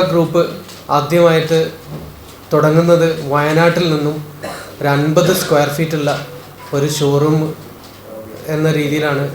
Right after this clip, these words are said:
ആരംഭം. അത് ആരംഭിച്ച് ഇന്ന് ഏഴാമത്തെ ഷോറൂമാണ് ഫാഷൻ്റെ തലസ്ഥാനമായിട്ടുള്ള ഈ കാസർഗോഡിലേക്ക് എത്തിച്ചേർന്നത്. ശോഭിക വ്യത്യസ്തമാവുന്നത് എവിടെയാണെന്ന് വെച്ച് കഴിഞ്ഞാൽ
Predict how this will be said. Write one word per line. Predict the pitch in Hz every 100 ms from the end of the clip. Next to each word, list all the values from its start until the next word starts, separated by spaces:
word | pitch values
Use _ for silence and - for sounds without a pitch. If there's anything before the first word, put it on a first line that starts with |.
| - - - 131
ആരംഭം. | 135 139 135 - - - - - - - - -
അത് | 139 147
ആരംഭിച്ച് | 147 160 160 - 170 - - 160
ഇന്ന് | 156 156 151
ഏഴാമത്തെ | 156 165 175 180 180 185
ഷോറൂമാണ് | 156 151 156 156 143 143 - - - - - - - - -
ഫാഷൻ്റെ | 139 143 160 165 160 151 - - - 147
തലസ്ഥാനമായിട്ടുള്ള | 143 143 170 160 160 147 139 139 135 - - - - - - - -
ഈ | 135 -
കാസർഗോഡിലേക്ക് | 139 143 165 156 160 147 147 143 143 135 - -
എത്തിച്ചേർന്നത്. | 139 - 139 131 117 98 - - - - - - - -
ശോഭിക | - 151 160 185 190 175 135 151
വ്യത്യസ്തമാവുന്നത് | 160 160 196 196 202 190 185 185 175 180
എവിടെയാണെന്ന് | 165 160 175 175 165 160
വെച്ച് | 160 156
കഴിഞ്ഞാൽ | 156 147